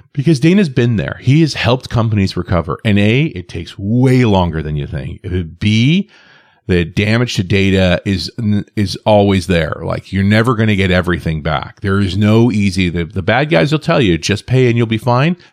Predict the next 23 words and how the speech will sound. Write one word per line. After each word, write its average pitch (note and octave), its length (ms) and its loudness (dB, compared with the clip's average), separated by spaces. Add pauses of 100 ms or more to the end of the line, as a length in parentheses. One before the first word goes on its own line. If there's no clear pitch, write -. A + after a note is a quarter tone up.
They're F#2 640 -2 (100)
lying. F#2 680 0 (180)
They're D2+ 220 -4
bad E2 340 -4
guys. - 460 -14 (1080)
Recovering G2 460 -2
from C3 160 0
a B2 60 0
breach F2+ 420 -2 (180)
takes - 260 -4
months. - 500 -6 (200)
That's E2+ 240 -6
the F#2 100 -8
bottom D#2+ 460 -2
line. C#2+ 360 -6
And E2+ 240 -6
so E2+ 280 0
your D#2+ 180 -4
best F#2 280 -2
is A2+ 120 0
to A2 120 -2
resist G#2 460 0
it E3 140 0